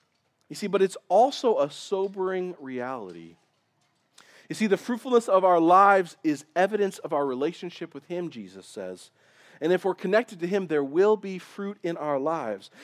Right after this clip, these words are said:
It won't always look the same for everyone. It won't always come in the same time. It won't always look the same. It won't always be in the same amounts or in the same quantities or the same qualities, but there will always be some kind of fruit in our lives if we're connected to him.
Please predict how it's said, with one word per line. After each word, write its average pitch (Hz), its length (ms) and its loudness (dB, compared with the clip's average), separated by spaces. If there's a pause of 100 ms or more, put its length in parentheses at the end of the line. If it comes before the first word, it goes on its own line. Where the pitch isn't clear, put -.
(160)
It 160 100 2
won't 185 180 4
always 175 320 2
look 160 200 -6
the 127 80 -12
same 226 360 -2
for 208 200 -2
everyone. 208 500 -2
It 151 80 -6
won't 156 180 -2
always 156 300 0
come 170 300 -4
in 151 100 -6
the 135 80 -4
same 151 380 -6
time. 208 480 -4
It 147 40 -6
won't 151 200 -2
always 143 340 -2
look 208 240 -4
the 185 80 -8
same. 196 340 -6
It 156 80 -6
won't 156 220 -4
always 160 240 -2
be 165 140 -10
in 147 80 -4
the 131 80 -4
same 147 260 -10
amounts 175 480 -4
or 156 140 -6
in 139 80 -6
the 127 60 -12
same 131 260 -8
quantities 196 720 -4 (280)
or 147 80 -2
the 139 60 -4
same 131 220 -6
qualities, 185 560 2
but 165 160 -10
there 165 100 -4
will 151 160 -4
always 220 380 2
be 180 160 -10
some 214 280 -4
kind 214 220 -10
of 165 100 -6
fruit 185 260 -14
in 156 120 -10
our 139 140 -4
lives 147 260 -2
if 135 120 -14
we're 143 80 -10
connected 143 420 -10
to 131 80 -12
him. 127 400 -10